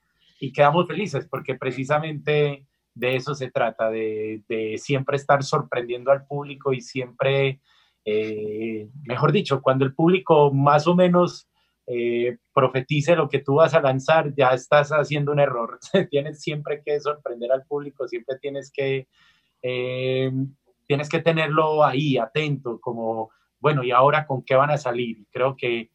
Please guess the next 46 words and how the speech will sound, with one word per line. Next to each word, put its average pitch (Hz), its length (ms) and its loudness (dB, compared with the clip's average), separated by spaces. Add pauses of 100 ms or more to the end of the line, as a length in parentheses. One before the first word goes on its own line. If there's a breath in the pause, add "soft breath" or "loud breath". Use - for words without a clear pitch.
(160)
el 113 200 -8
público 135 380 -4
de 120 100 0
Sistema 123 440 -4
Solar 117 280 -6
y 135 60 -4
de 139 60 0
Puerto 135 300 -10
Candelaria 113 500 -4
es 131 120 -8
muy 135 220 -2
de 139 260 0
ese, 131 500 -2
de 127 120 -8
esa 135 200 2
raza, 123 440 0
de, 107 220 -16 (320)
bueno, 127 200 0
a 123 40 4
ver, 131 160 2
¿con 131 200 -2
qué 147 100 0
me 165 120 4
van 180 180 4
a 175 60 4
sorprender? 131 640 -2
Pues 131 160 0
no 123 100 -6
me 151 100 0
van 175 160 0
a 170 220 4
salir 139 340 -2
con 165 120 -2
la 156 80 -4
misma 147 260 -4
cancioncita 127 680 -8
que 139 120 -4
ya 127 140 -2
nos 147 160 -8
bailamos 127 420 -2
y 151 40 -14
nos 135 140 -8
gozamos 123 440 -6
durante 123 360 -8
tantos 123 360 -8
años. 120 320 -10